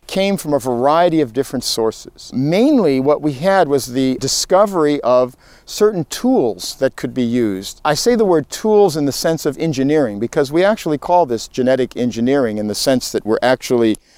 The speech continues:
constructing something the way an engineer might construct something.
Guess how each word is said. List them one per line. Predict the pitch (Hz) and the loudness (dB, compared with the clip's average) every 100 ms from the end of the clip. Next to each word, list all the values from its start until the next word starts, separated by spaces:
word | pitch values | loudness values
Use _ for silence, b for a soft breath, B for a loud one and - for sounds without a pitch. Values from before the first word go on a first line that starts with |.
| b - | b -2
constructing | 139 135 - 156 - 123 120 | -2 -2 0 0 0 -4 -4
something | 127 117 113 117 | -4 -4 -2 0
the | |
way | 127 127 | 0 0
an | |
engineer | 139 135 185 226 | 0 -2 0 2
might | 143 104 - | 2 -2 -6
construct | 107 - 110 95 | -12 -8 -6 -6
something. | - 87 - | -8 -12 -12